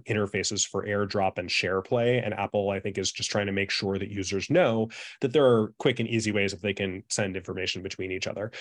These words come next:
So yeah, there might be a possibility for brands to do something similar, but in this case, it's mostly transferring files and contact cards. So I'm not sure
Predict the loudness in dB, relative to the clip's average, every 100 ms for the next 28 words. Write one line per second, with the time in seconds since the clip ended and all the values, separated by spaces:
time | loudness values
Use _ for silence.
0 | -12 2 2 6 4 4 4 4 4 2
1 | 0 0 -2 -2 -2 -2 0 -2 -2 -4
2 | -2 -2 -2 -2 -2 0 2 2 2 2
3 | 0 2 2 4 6 4 4 2 2 -2
4 | -2 0 2 0 0 0 0 -2 -2 -2
5 | -2 -2 0 2 2 2 0 -2 -6 -6
6 | -4 -4 -4 -6 -6 -6 -2 -2 0 -2
7 | -2 0 0 0